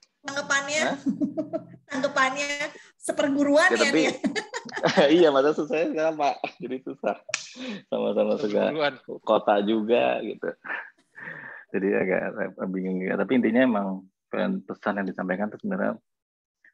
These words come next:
Speaker 2: eh, mindset-nya kita lah, gitu, yang kita harus mulai berpikir lebih, apa ya istilahnya, eh,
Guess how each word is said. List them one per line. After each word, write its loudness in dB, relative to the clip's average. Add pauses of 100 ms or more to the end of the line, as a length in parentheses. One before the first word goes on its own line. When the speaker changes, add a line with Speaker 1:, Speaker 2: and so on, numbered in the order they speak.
(140)
Speaker 2:
eh, 2
mindset-nya -2
kita -6
lah, -8
gitu, -12
yang -10
kita -6
harus -10
mulai -8 (480)
berpikir -6
lebih, -4
apa -6
ya -6
istilahnya, -10 (2250)
eh, 0